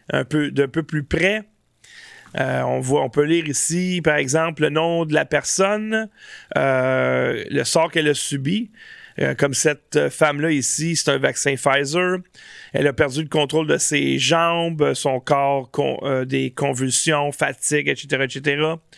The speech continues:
Euh, il y a des slogans comme « Media is the virus ». Et on voit ici les, euh, les activistes qui ont vraiment placardé,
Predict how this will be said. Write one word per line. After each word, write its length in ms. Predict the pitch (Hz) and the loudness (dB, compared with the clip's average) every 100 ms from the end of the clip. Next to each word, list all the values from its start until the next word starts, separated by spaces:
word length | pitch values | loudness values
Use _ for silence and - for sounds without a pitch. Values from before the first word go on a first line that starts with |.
| - - - - - | -20 -18 -14 -14 -4
Euh, 460 | 147 139 139 139 139 | 0 2 2 2 2
il 60 | 139 | 2
y 40 | |
a 60 | 139 | 2
des 120 | 143 | 0
slogans 400 | - 151 143 156 | 0 0 2 2
comme « 200 | 156 143 | 2 2
Media 340 | 147 147 151 156 | 0 0 2 0
is 140 | 135 | 2
the 140 | 139 | 0
virus ». 1080 | 131 143 147 151 160 175 180 - - - - _ - - - - | 2 4 4 4 4 2 0 -2 -2 -4 -6 _ -20 -20 -20 -4
Et 160 | 143 160 | 2 2
on 120 | 156 | 2
voit 220 | 139 170 | 2 2
ici 420 | 165 - 160 180 | 2 0 -2 0
les, 380 | 165 151 147 143 | 2 2 2 2
euh, 140 | 139 135 | 2 0
les 260 | 139 127 | -2 0
activistes 640 | 147 - - 135 160 - 143 | 0 0 -2 -2 -2 0 -2
qui 140 | - | 0
ont 100 | 143 | 0
vraiment 260 | 139 143 160 | 2 0 0
placardé, 720 | - 160 175 151 131 147 151 | 2 0 2 -2 -2 -2 -2